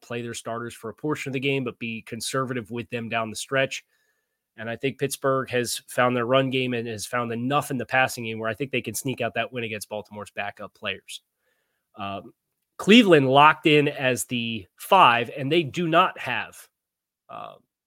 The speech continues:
a bye coming next week like the Ravens do. So I think they'll sit probably key players. They're a team that's super banged up. So I think the Bengals beat the Browns.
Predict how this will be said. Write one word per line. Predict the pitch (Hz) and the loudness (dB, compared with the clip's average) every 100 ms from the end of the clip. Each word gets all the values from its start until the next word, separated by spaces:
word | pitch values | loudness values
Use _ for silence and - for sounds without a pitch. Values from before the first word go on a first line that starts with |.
| _ _ _ _ _ | _ _ _ _ _
a | 139 | -4
bye | 127 120 110 | 2 2 2
coming | 120 113 107 | -4 -6 -6
next | 107 107 - | -8 -8 -10
week | 104 98 | -12 -8
like | 104 104 | -8 -6
the | |
Ravens | 104 135 113 101 - | -2 -2 -2 -8 -12
do. | 101 104 - _ _ _ _ - | -12 -14 -18 _ _ _ _ -10
So | - | 0
I | 143 | 2
think | 175 156 | 2 0
they'll | 156 143 | 0 0
sit | - 160 160 _ _ | -2 -4 -6 _ _
probably | - 135 147 143 143 | 2 2 2 -4 -6
key | - - 165 | -8 -8 -6
players. | - 135 151 | 0 0 0
They're | 131 135 | 0 -4
a | 131 | -4
team | 147 123 | -6 -8
that's | 107 | -8
super | - 143 139 | -8 -8 -6
banged | 110 123 117 | -2 -2 -2
up. | 123 | -4
So | - 123 | -2 -2
I | |
think | 160 160 | -2 0
the | 135 | 0
Bengals | 127 135 143 127 - 98 | 0 -2 -2 -4 -8 -4
beat | 131 151 - - _ _ _ _ | -4 -4 -10 -18 _ _ _ _
the | 131 | -6
Browns. | 107 123 107 101 139 | -2 0 0 -2 -8